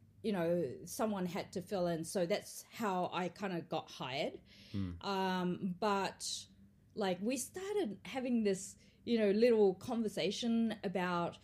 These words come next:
Speaker 1: you know, coffee should be made like this. And, like, you know, be-, you know, when you're, when you're so passionate about it, you
Speaker 2: Mm.
Speaker 1: kind of, like, start, you know, having these conversations, um,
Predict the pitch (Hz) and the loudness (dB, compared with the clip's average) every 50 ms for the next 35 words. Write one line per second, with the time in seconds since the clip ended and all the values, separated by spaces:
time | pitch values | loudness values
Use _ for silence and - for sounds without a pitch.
0 | - - - - - 240 247 247 254 254 247 247 254 - 320 320 - 392 349 359 | -20 -20 -12 -2 0 0 0 2 0 -2 -2 -4 -4 -10 -12 -8 -6 -4 -2 0
1 | 359 349 349 330 294 - - - - - - - - 294 294 226 - - 262 254 | 0 0 0 -2 -2 -4 -8 -12 -12 -10 -8 -8 -6 -6 -8 -8 -8 -8 -4 -2
2 | 254 247 233 226 220 226 233 208 226 202 190 185 185 - - 139 147 190 302 349 | 0 0 0 0 0 0 0 0 0 0 -2 -2 -6 -4 -4 -2 0 0 -2 -2
3 | 359 - - - - - - 196 208 208 208 202 202 196 180 170 - - - - | -6 -8 -10 -10 -10 -4 0 2 2 2 2 2 2 2 2 2 0 -6 -20 -20
4 | - - - - 240 233 226 214 196 247 254 - - - - _ _ 202 302 370 | -20 -16 -4 0 2 4 4 4 2 0 -2 -4 -12 -20 -20 _ _ -4 0 2
5 | 349 349 285 330 294 262 262 247 247 226 196 147 127 196 269 269 254 254 262 - | 2 4 4 4 4 6 6 6 6 4 4 2 0 0 0 2 2 0 -2 -2
6 | - 294 254 - - 214 240 240 - 320 269 240 214 185 190 180 170 170 160 156 | 0 0 0 0 0 -4 -4 -4 -2 -2 0 0 0 2 2 2 2 2 2 2
7 | 143 139 - - - - - - - - 107 107 - 247 98 85 311 294 269 254 | 0 -2 -4 -8 -20 -20 -20 -20 -8 -4 0 2 2 2 2 0 0 0 0 2
8 | 220 233 214 196 - - - - 247 220 208 196 196 175 - - - - _ - | 2 4 4 4 2 0 -2 0 2 4 4 4 2 2 0 -4 -12 -20 _ 0
9 | 233 214 202 190 196 180 240 240 240 240 220 202 196 185 185 185 - - 220 208 | 2 2 4 2 2 2 4 4 6 6 6 6 4 4 4 2 -2 -4 -2 -2
10 | 196 196 - 180 180 185 - 208 180 175 180 175 170 - - - - - - - | -2 0 2 2 2 2 2 0 0 0 0 0 -2 -6 -12 -12 -14 -18 -20 -20
11 | - - - - - - - - 202 202 196 190 185 180 180 175 170 170 | -20 -20 -20 -20 -20 -20 -2 2 4 4 6 6 4 4 4 2 0 -2